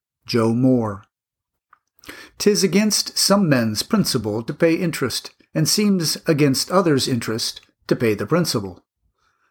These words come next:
Benjamin Franklin. "A hundred wagon loads of thoughts will not pay a single ounce of debt." Italian proverb.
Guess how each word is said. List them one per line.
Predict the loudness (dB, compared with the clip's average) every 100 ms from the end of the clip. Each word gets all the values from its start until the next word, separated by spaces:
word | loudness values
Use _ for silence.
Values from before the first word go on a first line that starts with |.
| _ _
Benjamin | 0 2 2 0 2
Franklin. | 0 0 -2 -8 -14 _ _ _ _ _ _ _ _ _ _ -20 -20 -10
"A | -2
hundred | 0 2 4 4
wagon | 4 4 2
loads | 2 2 0 -4
of | -6
thoughts | 0 2 0 -6 -6
will | -2 -2
not | -2 -4
pay | -4 0 0
a |
single | 0 -2 -2 -2 0
ounce | 0 0 -4 -8 -8
of | 0
debt." | 0 0 -6 -20 _ _ _ _ _ _ _ -10
Italian | -6 -2 -2 -2 0
proverb. | 2 2 0 -8